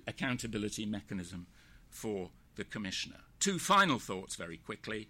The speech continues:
I very much believe, and this is where I'm going next with Aradasi in the next session here, that we will never deliver the health and care system we want,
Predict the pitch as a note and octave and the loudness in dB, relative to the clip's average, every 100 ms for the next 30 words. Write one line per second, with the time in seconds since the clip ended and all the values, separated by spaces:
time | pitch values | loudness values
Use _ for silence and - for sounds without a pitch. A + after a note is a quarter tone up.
0 | - - - - - - - - - - | -16 -20 -20 -20 -20 -20 -20 -20 -20 0
1 | A#2+ C3 E3 F3 D#3+ D#3 - - A2 E2 | 2 6 8 10 8 8 2 -2 -6 -8
2 | D2+ D#2 G2 - - G#2 G#2+ A#2+ A2 A2+ | -10 -10 -10 -12 -8 -4 -2 -2 0 2
3 | G2+ F#2+ F#2+ F#2+ G2+ F#2+ A#2+ G#2 G#2+ A#2 | 2 0 -6 -8 -6 -4 -2 0 0 -2
4 | - - G#2 G2+ G#2 G2 G#2+ A2+ A2+ F#2+ | -4 -6 -2 2 2 2 0 -2 -2 -2
5 | F#2 F#2+ A2+ - - G#2 - E2 D#2 F#2 | -2 -2 -2 -2 -4 -4 -4 -6 -4 -4
6 | G2 - - - - - - - - - | -6 -12 -20 -20 -20 -20 -20 -20 -20 -20
7 | - - B2+ D3+ D#3+ D#3 D#3 D#3+ E3 D3 | -20 -4 -2 4 6 8 8 8 6 6
8 | D3+ C3 C3 C3+ A2+ G#2+ F#2 - - - | 4 6 6 4 4 0 -2 -10 -20 -20
9 | - B2+ G2+ D3 D3 - C3+ B2 A2 - | -2 0 2 4 4 2 0 0 -2 -6
10 | C3+ A#2 - - C3+ - A2 G2+ F2+ - | -4 -2 -2 0 -2 -2 -2 -2 -6 -16
11 | - - A#2 A#2+ A2 G#2+ B2 C#3 - | -20 -6 2 4 4 4 2 2 -4